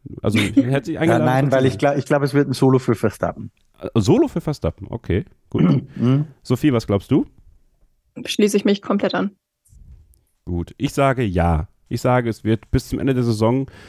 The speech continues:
Speaker 1: zwischen drei Fahrern von, von allen drei Top-Teams ein bisschen spannender sein. Es ist auch sehr viel Hoffnung bei mir, dass es so wird. Ähm, und ich glaube, dass vielleicht dann doch diese Strafe für Red Bull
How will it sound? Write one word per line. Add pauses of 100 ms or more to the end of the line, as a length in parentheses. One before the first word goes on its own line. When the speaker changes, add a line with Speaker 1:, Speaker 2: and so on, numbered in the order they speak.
(260)
Speaker 1:
zwischen
drei
Fahrern
von,
von
allen
drei
Top-Teams
ein
bisschen
spannender
sein.
Es
ist
auch
sehr
viel
Hoffnung
bei
mir,
dass
es
so
wird. (120)
Ähm, (540)
und
ich
glaube,
dass
vielleicht
dann
doch
diese
Strafe
für
Red
Bull